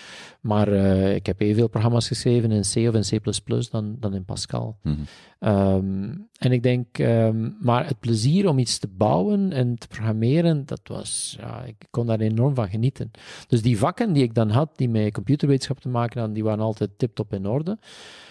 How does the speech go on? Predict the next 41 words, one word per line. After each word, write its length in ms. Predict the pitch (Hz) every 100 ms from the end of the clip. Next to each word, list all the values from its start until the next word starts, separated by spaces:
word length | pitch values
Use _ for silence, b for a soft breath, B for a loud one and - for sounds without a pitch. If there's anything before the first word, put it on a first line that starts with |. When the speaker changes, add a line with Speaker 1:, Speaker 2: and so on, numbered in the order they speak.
| B B
Speaker 1:
Maar 160 | - -
ja, 220 | 156 123
als 320 | - - 113
ingenieur 460 | 113 101 107 165 156
heb 140 | 165
je 60 | 123
een 60 |
hele 200 | 113 127
brede 300 | 101 113 110
opleiding. 500 | 117 - 143 175 160
Zelfs 300 | 117 135 180
als 180 | 139 120
ingenieur 340 | 120 110 123 117
elektronica 640 | 107 101 113 165 170 180
heb 140 | 170 113
ik, 200 | 107 117
ehm, 380 | 107 98 98 92 - _ _ _ _ _ _ _ -
ik 80 |
heb 140 | - -
schoorstenen 640 | - 131 143 - 226 226
moeten 240 | 202 190 147
berekenen, 540 | 135 127 110 104 98
hè. 420 | 170 190 117 107 107
Eh, 40 | 107 B B B
hoe 200 | - 117
hoog 520 | 87 127 170 - -
ma-, 360 | 185 127 139 -
en 180 | 131 120
hoe 100 | 101
breed 360 | 87 117 156
moet 140 | 143 123
een 80 |
schoorsteen 560 | 110 - 143 151 143 127
zijn 280 | 131 147 147
dat 200 | 120 -
hij 180 | 120 113
Speaker 2:
Hmm. 100 | 110
Speaker 1:
zoveel 340 | 131 139 120
windkracht 580 | 113 151 - 151 147 -
kan, 340 | 143 139 135
eh, 120 | 127